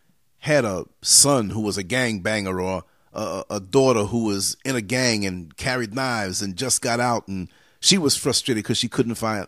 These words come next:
a job and saw that this woman pushed the, you know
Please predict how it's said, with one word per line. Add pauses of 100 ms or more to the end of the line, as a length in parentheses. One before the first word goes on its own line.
a
job
and
saw (400)
that (340)
this
woman
pushed
the, (580)
you
know